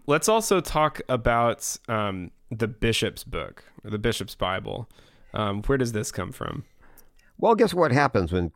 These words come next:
Speaker 2: Elizabeth comes to the throne after Mary, Mary dies? Well, she, again, is, uh, you know, ends that, the, the attempt to sort of move back to, to Roman practice. So what she does say, "Okay, what we need to do, uh, is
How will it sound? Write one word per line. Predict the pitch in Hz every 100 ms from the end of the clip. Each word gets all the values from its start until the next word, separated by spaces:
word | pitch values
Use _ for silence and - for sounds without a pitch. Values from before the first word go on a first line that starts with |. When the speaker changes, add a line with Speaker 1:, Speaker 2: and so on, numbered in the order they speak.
| -
Speaker 2:
Elizabeth | 95 113 190 117 95
comes | 95 82
to | 87
the | 85
throne | - 85 87
after | 80 80
Mary, | 78 101 85 78 -
Mary | 82 107 87
dies? | 71 60 73 - - _ _ _ _
Well, | - 110 113 - - -
she, | - 156 147 123
again, | 90 92 78 90 87 87
is, | 78 73 -
uh, | 73 73 71
you | 80
know, | 80 76 73 62 - -
ends | 92 92
that, | 78 80 73
the, | 76 73 69 -
the | - 67 64
attempt | - 87 78
to | -
sort | - 76
of |
move | 67 69
back | 76 76 -
to, | 73 -
to | -
Roman | 76 76 69
practice. | 65 82 80 - 57 - _ _ - - _ _
So | - - 139
what | 139 135
she | 175
does | 208 127
say, | 127 117
"Okay, | 139 151 - 78 - _ - _ _ -
what | 123
we | 147 208
need | 170 123
to | 107
do, | 85 82 82 87 - -
uh, | 87 85 80 78 -
is | 85 87 82 80